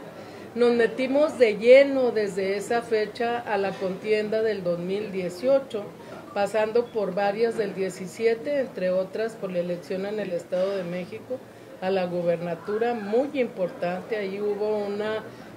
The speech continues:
participación muy amplia de militantes de Morena en este proceso, y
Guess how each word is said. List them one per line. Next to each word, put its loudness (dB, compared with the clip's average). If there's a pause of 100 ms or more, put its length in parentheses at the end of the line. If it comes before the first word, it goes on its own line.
participación -2
muy 2
amplia 0
de -2 (360)
militantes -2
de 0
Morena 2
en -4
este -4
proceso, 0 (560)
y 0